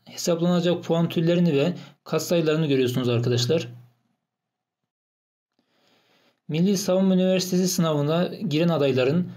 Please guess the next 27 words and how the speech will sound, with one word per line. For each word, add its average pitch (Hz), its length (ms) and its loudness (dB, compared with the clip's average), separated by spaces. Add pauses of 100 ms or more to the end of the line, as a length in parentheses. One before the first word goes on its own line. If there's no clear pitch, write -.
(180)
aynı 190 260 0
zamanda 160 580 0 (220)
T 151 120 -4
Y 175 160 2
T 185 160 0
oturumuna 180 540 2
da 156 280 0
başvuru 165 400 0
yapmaları 170 380 2
gerekmektedir. 135 760 0 (1500)
Harp 160 280 -2
okulları 202 400 0
için 175 280 -2
adayların 165 680 0 (240)
hem 185 260 0
T 185 140 0
Y 180 160 2
T 170 320 0 (140)
hem 180 300 0
de 170 280 2 (160)
A 160 160 0
Y 180 180 2
T 190 160 0
oturumlarına 156 800 0 (420)
başvuru 156 320 0
yapmaları 170 400 2
gerekmektedir. 127 720 0